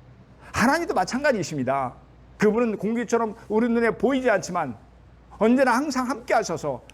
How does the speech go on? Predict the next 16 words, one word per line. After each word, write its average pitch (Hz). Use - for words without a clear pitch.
나를 117
돕고 -
계십니다. 101
우리 123
천천히 165
같이 120
읽겠습니다. 98
시작. 139
"내가 135
물 147
가운데 139
지날 127
때에 120
내가 127
함께할 202
것이라. 170